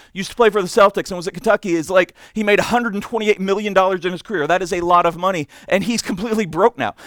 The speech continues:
Like, it's insane, because all of us look at that and are like, "Well, there's no way that it happened." But it happens when you're stupid with your money. And so we see this kid be stupid, and he's just throwing it away. And then as soon as his money runs out and he starts to, to feel bad and he starts to get sick and he maybe starts to get homesick,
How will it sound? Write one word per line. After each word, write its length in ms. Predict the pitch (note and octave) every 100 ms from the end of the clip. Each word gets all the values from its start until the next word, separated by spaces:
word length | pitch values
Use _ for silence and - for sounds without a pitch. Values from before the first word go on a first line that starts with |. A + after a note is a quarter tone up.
| -
Like, 160 | F#3+ G3+
it's 160 | -
insane, 640 | C4+ B3 - - C4+ C4+ E3
because 260 | E3 B3 G3
all 180 | A3 C4
of 60 |
us 120 | A3 G#3+
look 160 | B3
at 100 | A#3+
that 120 | F3
and 80 | E3
are 60 | F#3+
like, 160 | E3+
"Well, 60 | E3+
there's 180 | G3+ F3+
no 100 | D#3
way 140 | F#3
that 140 | F#3+ C3+
it 60 |
happened." 300 | C3+ A#2+ - _ -
But 100 | -
it 80 | A3
happens 480 | - A3+ B3+ A#3 G3+
when 140 | G#3
you're 100 | G#3+
stupid 360 | G#3 - G#3 G#3+
with 140 | F3
your 100 | F3+
money. 260 | E3 B3 D3
And 100 | B2+
so 80 | F#3
we 140 | F3+
see 240 | E3+ - B3+
this 240 | B3 -
kid 320 | - B3+ E3+ - - -
be 100 | E3
stupid, 460 | G#3 - C4+ C#4+ C3+
and 80 | D3
he's 100 | D#3+
just 220 | - -
throwing 200 | A#3+ A#3
it 60 | G3+
away. 380 | F#3+ A#3+ C#3 - - -
And 140 | F#3+
then 100 | A3
as 80 | G#3
soon 300 | - - C4
as 180 | B3+ F3
his 240 | G#3 G3+
money 260 | G3 A3+ A#3+
runs 220 | G3 E3
out 220 | F3 D3+
and 80 | D#3
he 60 | F3+
starts 340 | - A#3 - -
to, 140 | A#3
to 220 | - G3
feel 200 | - A3+
bad 140 | G3+ E3+
and 80 |
he 60 | E3+
starts 240 | A3+ G#3
to 80 | -
get 120 | F#3+ -
sick 260 | A3+ F#3+
and 80 | E3
he 40 |
maybe 200 | F3+ G#3
starts 240 | G#3 G#3+ -
to 60 |
get 120 | F#3 E3+
homesick, 460 | A3 A3 G3 C#3+